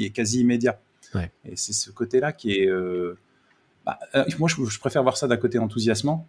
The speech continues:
Speaker 1: mais je comprends ce que tu veux dire sur le côté prolétarisation, c'est que ça veut dire qu'il y a une part des gens, si, et en effet, ils se soucient pas plus de la conception, comme disait Geoffroy, euh, en, en mettant le mot de manière très large, euh,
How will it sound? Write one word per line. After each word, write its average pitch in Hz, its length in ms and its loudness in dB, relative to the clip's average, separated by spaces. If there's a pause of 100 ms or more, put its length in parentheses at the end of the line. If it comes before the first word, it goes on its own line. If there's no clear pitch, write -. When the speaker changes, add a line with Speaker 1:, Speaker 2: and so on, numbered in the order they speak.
Speaker 1:
mais 131 80 -8
je - 80 -12
comprends 117 260 -2
ce - 80 -4
que 123 80 0
tu 113 160 -6
veux 113 60 2
dire 120 160 2
sur - 100 -8
le 104 60 -14
côté 104 400 0
prolétarisation, 104 760 0
c'est - 160 -4
que - 60 -6
ça 107 100 -2
veut 98 120 -2
dire 127 180 2
qu'il 120 300 0
y 110 80 2
a 104 40 4
une 107 140 2
part 135 220 2
des 117 100 4
gens, 123 160 0
si, 92 640 -6 (840)
et 107 120 0
en 107 100 6
effet, 113 280 2
ils 123 80 4
se 95 720 0
soucient - 340 -8
pas 123 120 0
plus 123 300 -6
de 113 80 0
la 98 100 2
conception, 104 480 -6
comme 98 220 -6
disait 90 260 -8
Geoffroy, 92 340 -2
euh, 87 300 0
en, 80 460 -8
en 90 40 -12
mettant 90 260 -6
le 95 40 -2
mot 98 140 -4
de 95 60 -6
manière 92 220 -6
très - 180 -8
large, 113 320 -4
euh, 82 60 -10